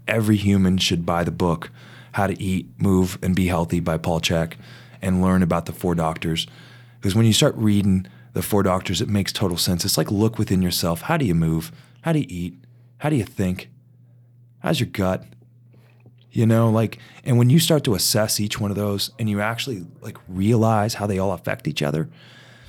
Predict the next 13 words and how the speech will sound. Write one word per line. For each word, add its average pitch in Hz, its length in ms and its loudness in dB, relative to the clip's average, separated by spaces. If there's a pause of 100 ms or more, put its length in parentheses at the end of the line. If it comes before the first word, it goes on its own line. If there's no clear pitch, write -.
(580)
it 117 140 -2
just, - 360 0 (1200)
anybody 107 640 2 (220)
can 101 140 0
start 110 260 0
to - 60 -10
put 98 220 0
A 95 180 2
to 87 80 -4
B 85 200 -4
to 80 100 -6
C - 260 -6
then. - 280 -16